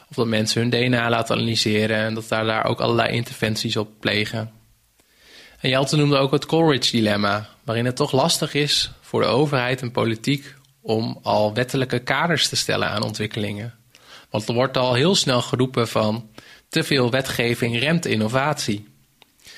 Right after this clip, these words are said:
Maar aan de andere kant merk je ook wel dat bedrijven wel wettelijke kaders nodig hebben om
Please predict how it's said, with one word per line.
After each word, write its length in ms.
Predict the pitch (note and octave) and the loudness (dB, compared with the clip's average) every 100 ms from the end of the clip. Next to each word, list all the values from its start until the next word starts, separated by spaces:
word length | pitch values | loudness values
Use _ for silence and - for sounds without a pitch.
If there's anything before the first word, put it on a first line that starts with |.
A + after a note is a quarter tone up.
| - - | -20 -6
Maar 140 | B2 | -2
aan 140 | A#2+ C3+ | 2 2
de 60 | |
andere 300 | C3 F#3 G3 | 4 4 2
kant 300 | - G#2+ A#2+ | 2 0 0
merk 220 | B2+ A#2+ - | -2 -4 -4
je 80 | |
ook 220 | C3 D#3+ - | -2 -2 0
wel 500 | F#2+ G#2 C3+ D#3 - - - - | 0 2 0 -4 -12 -20 -20 -10
dat 120 | A#2 | -6
bedrijven 600 | A2+ A2+ G#2+ A#2 - A2+ | -2 0 0 0 -2 0
wel 200 | A2+ A2+ | 0 0
wettelijke 420 | A#2+ A#2+ A#2 A#2+ | -2 -2 -4 -4
kaders 560 | - C3+ E3 D3+ - - | -2 0 0 2 0 0
nodig 400 | B2 G3+ F3+ - | 2 4 2 2
hebben 500 | G#2 G#2 D#3+ G#3 - - - _ _ _ _ | 0 0 0 -2 -10 -20 -20 _ _ _ _
om 300 | - C#3+ C#3 | 0 0 0